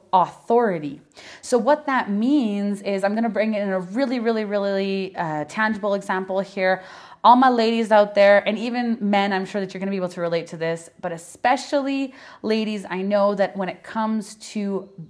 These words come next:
body, how much judgment is, is, is basically encouraged by society towards our body.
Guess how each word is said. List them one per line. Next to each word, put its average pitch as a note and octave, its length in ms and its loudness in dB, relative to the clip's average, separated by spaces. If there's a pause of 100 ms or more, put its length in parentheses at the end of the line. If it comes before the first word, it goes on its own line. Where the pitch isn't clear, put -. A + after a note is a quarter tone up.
(160)
body, D#3+ 640 6 (560)
how A#3 320 2
much A#3 280 0 (140)
judgment G#3 840 0
is, F#3+ 440 -2 (680)
is, G3 220 0
is F#3 200 -2
basically G3+ 600 -4
encouraged F#3+ 1040 -6 (400)
by G#3 180 2
society G3+ 920 -4
towards F#3 540 -2
our D#3 220 -2
body. E3 380 4